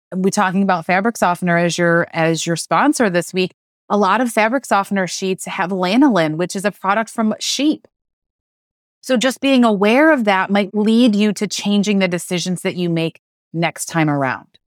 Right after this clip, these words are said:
You know, you may decide not to eat honey that's commercially prepared, commercially manufactured because of the treatment of the bees. You may decide not to, you know, use certain products because of the treatment down the line. It really becomes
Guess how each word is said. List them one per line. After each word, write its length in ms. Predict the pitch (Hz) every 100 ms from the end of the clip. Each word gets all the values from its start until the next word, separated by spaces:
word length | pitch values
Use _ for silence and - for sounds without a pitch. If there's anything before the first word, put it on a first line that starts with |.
| _ _ _ _ _ -
You 80 | 190
know, 60 |
you 180 | 202 202
may 180 | 202 202
decide 420 | 196 - 185 180
not 300 | 185 196 214
to 180 | 220 -
eat 180 | 180 -
honey 520 | - 185 175 170 165 _ _ -
that's 200 | 180 -
commercially 840 | - 196 202 - 208 180 170 165 _ _ _ _ _ _
prepared, 580 | - 190 247 269 202 180
commercially 420 | - 190 180 196
manufactured 760 | 180 175 170 - 254 - 202 190 - _ _
because 340 | 220 - 208 202
of 120 | 175
the 100 | 190
treatment 360 | - 185 185
of 80 | 175
the 80 | 165
bees. 420 | 160 175 143 -
You 120 | 196 202
may 180 | 202
decide 440 | 196 202 202 190 175
not 340 | 180 180 180
to, 360 | - 208 196 190 - _ _
you 80 | 202
know, 100 | 190
use 360 | 170 185 202 -
certain 320 | 208 190 180
products 480 | - 185 180 - -
because 340 | 185 - 180
of 120 | 175
the 80 | 180
treatment 460 | - 220 190 185 180
down 180 | 180
the 80 | 170
line. 300 | 165 175 165
It 100 | 165
really 440 | 196 208 233 247 214
becomes 720 | 214 - - 202 196 190